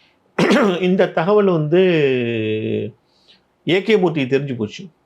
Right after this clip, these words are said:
ஏ கே மூர்த்திக்கு வந்து ஐயா தகவல் கொடுத்துருப்பாரு. ஏ கே மூர்த்தி தகவல்னா, "இந்த மாதிரி பிரச்சனை ஆயிடுச்சுப்பா, ஏதோ த-, நம்ம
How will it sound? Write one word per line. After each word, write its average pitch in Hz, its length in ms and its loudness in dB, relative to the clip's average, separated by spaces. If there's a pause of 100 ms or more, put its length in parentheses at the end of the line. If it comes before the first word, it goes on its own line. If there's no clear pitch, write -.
(680)
ஏ 185 180 0
கே 214 140 2
மூர்த்திக்கு 175 500 0
வந்து 190 380 2 (520)
ஐயா 202 220 2
தகவல் 190 300 2
கொடுத்துருப்பாரு. 139 420 -4 (200)
ஏ 139 60 -2
கே 196 100 0
மூர்த்தி 196 240 -2
தகவல்னா, 196 500 2
"இந்த 190 140 2
மாதிரி 190 180 2
பிரச்சனை 190 400 -2
ஆயிடுச்சுப்பா, 170 400 -2
ஏதோ 160 180 2
த-, 139 460 -2 (340)
நம்ம 139 500 -4